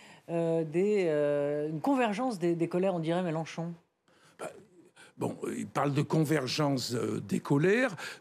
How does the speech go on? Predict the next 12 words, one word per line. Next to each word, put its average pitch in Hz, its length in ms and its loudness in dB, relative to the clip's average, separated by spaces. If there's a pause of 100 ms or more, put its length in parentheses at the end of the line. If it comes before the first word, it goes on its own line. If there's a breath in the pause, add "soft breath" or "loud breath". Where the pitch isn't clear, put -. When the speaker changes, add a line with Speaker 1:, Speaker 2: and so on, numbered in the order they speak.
Speaker 2:
euh, 151 120 6
c'est-à-dire 147 520 2
qu'il - 80 -4
y - 20 2
a 131 40 2
des 127 140 2
mécontentements 139 880 2
qui - 240 -8
montent 151 520 4
dans 107 260 -2
la 113 140 2
population, 147 760 0